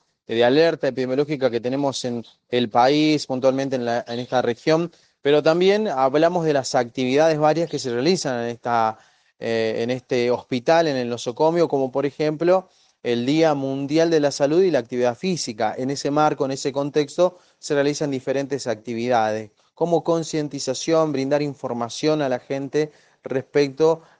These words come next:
a la salud, ¿no? El cuidado de la salud y también a la, y esto de fomentar la actividad física. Vamos a hablar al respecto con la licenciada Nilda Bustamante,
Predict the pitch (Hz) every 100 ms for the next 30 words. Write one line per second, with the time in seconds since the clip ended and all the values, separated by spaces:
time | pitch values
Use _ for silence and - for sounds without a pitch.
0 | - 117 120 131 139 - 120 113 110 -
1 | 117 165 160 135 139 135 117 131 147 139
2 | 127 120 127 131 147 160 151 117 123 117
3 | 131 139 113 110 104 104 _ _ _ -
4 | 113 127 131 131 131 - 127 131 135 151
5 | 139 120 117 123 120 135 - 113 113 -
6 | _ - 160 151 147 160 160 139 131 -
7 | 160 170 156 135 123 123 127 147 139 143
8 | 143 127 - 127 147 156 160